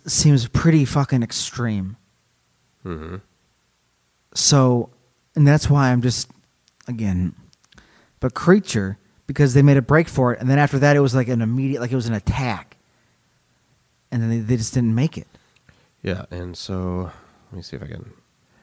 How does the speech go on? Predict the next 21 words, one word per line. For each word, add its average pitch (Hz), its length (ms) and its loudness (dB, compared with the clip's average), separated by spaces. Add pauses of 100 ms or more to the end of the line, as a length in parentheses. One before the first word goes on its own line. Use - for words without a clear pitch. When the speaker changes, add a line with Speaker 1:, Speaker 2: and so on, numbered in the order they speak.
(1700)
Speaker 2:
The 98 340 -4
bodies 95 500 -4
were 82 100 -6
found. 82 680 -8 (2500)
One 90 200 -6
was 92 100 -4
in 92 140 -4
the 90 80 -6
cabin, 85 460 -4
so 82 440 0 (840)
Bill 92 160 -4
Sterling 87 560 -6
and 82 580 -10
Jack 82 240 -14
Madruga 87 560 -6
were 78 140 -12
found 78 640 -10
southwest - 1300 -10
of 82 160 -14
the 82 60 -14
cabin. - 540 -14